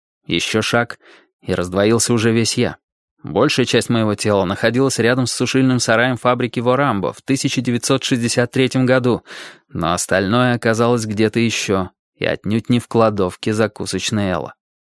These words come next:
А если я выйду из кроличьей норы не в Мэне, и даже не на Земле, а в каком-то другом, странном измерении? В каком-то месте с немыслимым красным небом и воздухом, который отравит мои лёгкие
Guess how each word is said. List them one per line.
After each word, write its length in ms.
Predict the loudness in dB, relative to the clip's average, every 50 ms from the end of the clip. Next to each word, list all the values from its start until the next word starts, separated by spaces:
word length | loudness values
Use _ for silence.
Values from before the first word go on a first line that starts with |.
| _ _ _ _ _ _ _ _
А 140 | 0 2
если 260 | 2 2 2 2 2 2
я 160 | 4 4 4
выйду 240 | 2 2 2 2 0
из 80 | 0
кроличьей 460 | 0 2 2 2 2 0 0 0 0
норы 260 | 0 2 2 2 2 2
не 140 | 4 4
в 80 | 4 2
Мэне, 400 | 2 2 2 0 0 -2 -2 -6 _ -18 -20 -18 -18 -18 -18 -4
и 80 | -2 0
даже 360 | 4 4 4 4 4 4 4
не 120 | 4 6 6
на 100 | 4 4
Земле, 540 | 4 4 2 2 2 2 2 0 -2 -6 -8 _
а 220 | 0 0 2 0
в 60 | 0 0
каком-то 420 | -2 0 2 2 2 2 0 0
другом, 480 | 0 2 2 2 2 2 2 2 0 -2
странном 520 | -4 0 2 2 2 4 2 2 2 2
измерении? 640 | 2 2 2 2 2 2 0 -2 -4 -6 -10 -16 _ _ _ _ _ _
В 100 | _ _
каком-то 460 | -6 -4 0 2 2 4 4 4 4
месте 360 | 4 4 4 4 2 0 -2
с 80 | 0 2
немыслимым 640 | 4 4 6 6 6 4 4 4 2 4 4 4 2
красным 460 | 2 2 0 0 2 0 0 0 2
небом 380 | 2 2 2 2 2 0 -2 -2 -6 -12 -18 -18 -18 -14 _
и 140 | 0 0 2
воздухом, 680 | 4 4 4 4 4 2 0 -4 -4 -6 -6 -8 -8 -6
который 420 | -4 -4 -2 0 2 2 4 4
отравит 420 | 2 2 0 0 0 0 0 -2 0
мои 220 | 0 2 2 2
лёгкие 580 | 2 2 2 2 0 -2 -4 -2 -2 -2 -4